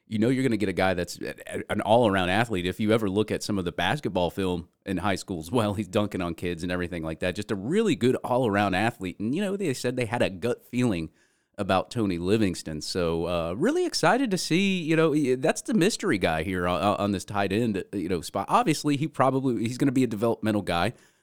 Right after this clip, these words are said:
like Billy Napier said, but he said he's a unique athlete, you know.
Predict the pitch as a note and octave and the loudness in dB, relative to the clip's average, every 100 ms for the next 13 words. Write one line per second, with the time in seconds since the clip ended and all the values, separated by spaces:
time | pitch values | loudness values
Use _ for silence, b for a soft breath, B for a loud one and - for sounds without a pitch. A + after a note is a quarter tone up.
0 | b A2 F2+ A2 G2 F2 E2+ E2+ D2+ E2+ | b -4 0 0 2 0 -2 -8 -6 -6
1 | E2+ C3+ - C4+ B3 A#2 B2 D#3+ C3+ G2 | -4 -6 -4 -4 -2 -2 0 2 2 0
2 | A2 - - - G2+ G2 F2+ | -2 -4 -10 -8 -2 0 -2